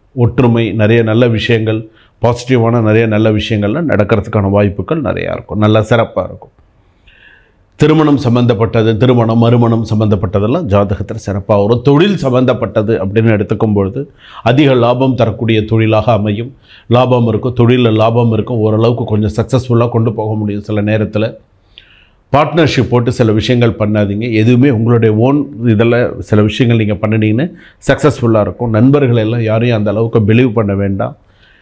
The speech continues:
என்னென்ன என்னங்கிற மாதிரி ஒரு சில விஷயங்கள் இருக்கு. சில பேர் நல்ல எண்ணங்களோடு பழகுபவர்களும் இருக்காங்க, கெட்ட எண்ணத்துல பழகக்கூடிய நபர்களும் இருக்காங்க.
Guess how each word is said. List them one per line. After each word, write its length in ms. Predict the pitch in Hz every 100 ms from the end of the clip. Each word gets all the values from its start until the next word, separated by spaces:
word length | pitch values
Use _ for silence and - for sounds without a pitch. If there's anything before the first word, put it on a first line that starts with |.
| _ _
என்னென்ன 360 | 117 131 135 131
என்னங்கிற 480 | 113 120 120 113
மாதிரி 260 | 107 113 127
ஒரு 180 | 107 104
சில 160 | 110
விஷயங்கள் 400 | 101 101 120 110
இருக்கு. 200 | 101 110
சில 180 | - 117
பேர் 400 | 113 143 147 - - _ _ _
நல்ல 360 | 113 120 147 143
எண்ணங்களோடு 600 | 117 131 131 131 135 143
பழகுபவர்களும் 720 | 117 127 127 123 127 127 143
இருக்காங்க, 380 | 131 104 117 139
கெட்ட 360 | 143 107 147 135
எண்ணத்துல 340 | 117 120 123 107
பழகக்கூடிய 720 | 113 123 - 113 107 92 85
நபர்களும் 540 | 110 123 113 113 113
இருக்காங்க. 540 | 104 95 104 98 123